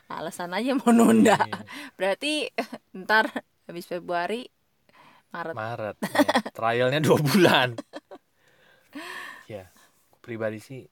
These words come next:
Speaker 2: percaya sih hal-hal itu gitu. Makanya gue pribadi, ya itu tadi yang gue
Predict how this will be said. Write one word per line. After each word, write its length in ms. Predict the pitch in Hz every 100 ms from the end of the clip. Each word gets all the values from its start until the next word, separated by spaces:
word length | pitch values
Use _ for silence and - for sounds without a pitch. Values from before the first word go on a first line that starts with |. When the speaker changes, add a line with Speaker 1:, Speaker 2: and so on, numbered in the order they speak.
| _ _ _
Speaker 2:
percaya 500 | - - 104 101 101
sih 160 | - 98 _ _ _ _
hal-hal 400 | 104 101 101 98
itu 260 | 98 - 101
gitu. 220 | 98 - _ _ _ _ _ _ _ _ _ _ _ _ _ _ _ _
Makanya 320 | 107 110 117
gue 80 | 131
pribadi, 420 | 104 113 104 107 120
ya 100 | 113
itu 140 | 117
tadi 240 | 135 127
yang 120 | 123 113
gue 200 | 107